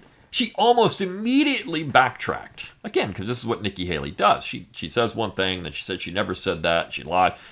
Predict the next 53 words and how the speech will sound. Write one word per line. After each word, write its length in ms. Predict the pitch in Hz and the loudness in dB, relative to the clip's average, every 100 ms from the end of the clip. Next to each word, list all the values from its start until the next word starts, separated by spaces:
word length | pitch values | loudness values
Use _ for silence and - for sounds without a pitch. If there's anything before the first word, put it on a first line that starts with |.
| - | -2
This 220 | 98 156 | -2 -2
is 80 | 127 | -4
the 100 | 113 | -4
DeSantis 560 | 98 - 117 110 87 | -2 2 2 2 -4
camp. 240 | - - - | -8 -12 -4
They 100 | 113 | 0
did 220 | 147 131 | 0 -2
this, 220 | 107 - | -4 -6
a 60 | 110 - - | -10 -10 -12
beautiful 500 | - 247 240 - 117 | -4 0 0 2 2
job 340 | 101 110 101 | 4 2 2
on 100 | 85 | 0
this 240 | 73 69 - _ - - | -4 -8 -12 _ -20 -10
with 160 | 107 101 | -2 2
Nikki 300 | 113 - 92 | 2 0 2
Haley, 360 | 98 101 82 69 | 4 6 2 -2
pointing 320 | - 113 98 | -2 -2 2
out 140 | 95 | 4
all 120 | 95 | 6
the 80 | 95 | 4
time 280 | 92 98 87 | 2 0 0
she 140 | - | -4
said 260 | 80 117 90 | 0 0 2
one 160 | 98 85 | -2 -4
thing, 160 | 80 | -8
said, 160 | 71 87 | -2 2
"I 80 | 101 | 2
didn't 160 | 87 | 0
say 160 | - 85 | -4 0
that." 180 | 87 - | 2 0
And 60 | |
I, 80 | 104 - | -4 2
"Oh, 140 | 160 | 2
really? 260 | 98 147 226 | 4 4 4
Well, 160 | 113 117 | 2 0
here 80 | |
you 140 | 135 95 | 0 -2
go." 160 | 78 - _ _ _ _ _ - _ _ _ _ _ _ _ _ _ _ _ _ _ _ - | -6 -6 _ _ _ _ _ -20 _ _ _ _ _ _ _ _ _ _ _ _ _ _ -10
It's 100 | 104 | -10
pretty 280 | - 165 120 | 0 2 2
funny. 420 | - 117 65 - _ _ _ _ _ _ _ _ | 2 -2 -2 -12 _ _ _ _ _ _ _ _
But, 240 | - - - _ _ - | 0 0 -4 _ _ 2
but 380 | 254 262 92 - - | 4 6 2 -4 -8
the 100 | 123 | -4
fact 240 | - - | 2 2
that 120 | - - | 0 -4
she 120 | 190 | -4
would 160 | 135 | -2
get 160 | 107 143 | 2 4
on 100 | 117 | 4
a 60 | 90 | 2
major 320 | 120 214 - | 0 0 0
program 500 | - 240 269 302 | 4 4 4 -2